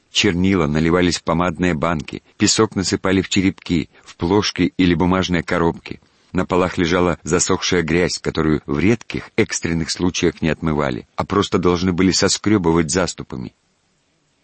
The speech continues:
Закоптелые стены пропитаны были какой-то сальной грязью, так что чистоплотному просителю гадко было и прислониться к ним. А между тем в приемных для посетителей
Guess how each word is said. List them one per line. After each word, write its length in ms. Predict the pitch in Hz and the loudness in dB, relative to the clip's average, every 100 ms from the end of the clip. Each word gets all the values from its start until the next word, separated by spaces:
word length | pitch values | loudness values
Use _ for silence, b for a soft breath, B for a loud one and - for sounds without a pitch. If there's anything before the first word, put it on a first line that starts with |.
| _ | _
Закоптелые 600 | 82 92 95 - 107 98 | -4 0 -2 2 2 4
стены 360 | 90 - 113 95 | 2 0 0 2
пропитаны 460 | - 87 98 92 90 | -2 -4 -4 -2 0
были 280 | 90 90 - | 2 0 -2
какой-то 420 | 90 - 95 95 | -4 0 2 2
сальной 480 | - - 104 98 92 | 0 0 0 2 0
грязью, 520 | 85 87 73 - 57 _ - | 2 2 2 -2 -10 _ -6
так 320 | 92 110 - | -2 -2 -2
что 200 | - 87 | -4 -4
чистоплотному 840 | - 90 - 85 90 107 - 85 78 | -2 -2 -2 -2 0 0 0 -4 -2
просителю 680 | 80 78 - 104 80 65 b | -2 0 0 0 -2 -2 b
гадко 480 | 76 76 98 110 107 | -8 -2 -2 -2 -2
было 240 | 92 95 98 | 2 2 2
и 180 | - | 0
прислониться 760 | 92 95 - 90 85 113 - 80 | -2 -2 0 0 0 0 -2 -4
к 100 | - | -4
ним. 240 | 67 53 - _ _ _ _ - | -8 -8 -12 _ _ _ _ -10
А 100 | 73 | -6
между 320 | 71 71 71 | -4 -4 -6
тем 320 | - 76 67 - | -4 -4 -4 -8
в 120 | - | -10
приемных 600 | - 82 78 85 73 67 | 0 0 2 0 0 -4
для 120 | 65 69 | -6 -4
посетителей 720 | 73 - 76 113 - 73 64 | -2 -4 -2 -4 -2 -4 -6